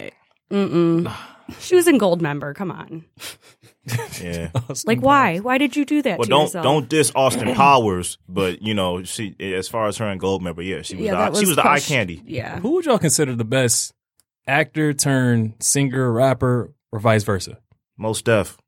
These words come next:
Speaker 4: Mos Def? Okay.
Speaker 3: Mos Def is a great actor, and he's a,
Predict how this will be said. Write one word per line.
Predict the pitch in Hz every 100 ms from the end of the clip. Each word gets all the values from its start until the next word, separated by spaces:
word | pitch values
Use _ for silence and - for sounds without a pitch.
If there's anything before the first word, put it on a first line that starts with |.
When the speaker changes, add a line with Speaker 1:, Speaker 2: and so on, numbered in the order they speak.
| _ _ -
Speaker 4:
Mos | 127
Def? | 165 220 - _ _ 185
Okay. | 143 151
Speaker 3:
Mos | - 185 233
Def | 233 185
is | 131
a |
great | 113 135 120
actor, | 110 120 - 87 78
and | 92
he's | 113
a, | 107